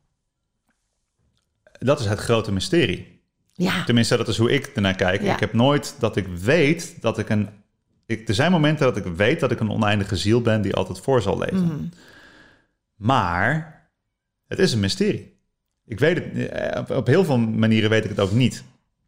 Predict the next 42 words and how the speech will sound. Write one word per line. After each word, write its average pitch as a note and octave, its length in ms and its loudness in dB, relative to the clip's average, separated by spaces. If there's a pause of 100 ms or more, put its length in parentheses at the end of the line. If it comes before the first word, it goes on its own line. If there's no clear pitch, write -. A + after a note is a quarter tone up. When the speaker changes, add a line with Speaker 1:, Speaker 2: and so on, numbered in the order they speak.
(280)
Speaker 2:
Ja, C4 200 2
misschien C4 300 -2
kan C4+ 120 2
je C4+ 60 0
het A#3 100 0
niet A3+ 100 0
bewijzen, A3+ 460 0
is D#3 100 -2
dat A3 180 -2
wat F3 160 -2
je - 60 -10
bedoelt? C#3 340 -2
Want G3+ 140 2
ik C4+ 160 0
weet F#3+ 180 0
Speaker 1:
Nee, G3+ 100 4
Speaker 2:
het B2+ 120 2
Speaker 1:
nee, C4+ 80 2
nee. F3+ 100 0
Speaker 2:
wel. C#3 180 -2 (340)
En A3 160 2
ik G#3+ 100 0
hoef C4+ 120 0
Speaker 1:
Ja, D#3 120 4
Speaker 2:
het A2 100 2
niet B2+ 100 2
Speaker 1:
nou, A2+ 120 2
Speaker 2:
te A2+ 60 2
Speaker 1:
maar A#2 140 2
Speaker 2:
bewijzen. E3 720 -4
Speaker 1:
Ja, C#3 180 0
maar C3 140 2
het - 280 -6
punt D3+ 180 0
is, - 340 -4
op - 180 -6
dit E3+ 160 2
moment G#2 640 -2 (1040)
is G2+ 180 -4
dat - 140 -4
misschien F#2 300 -4
zo. F2+ 380 -4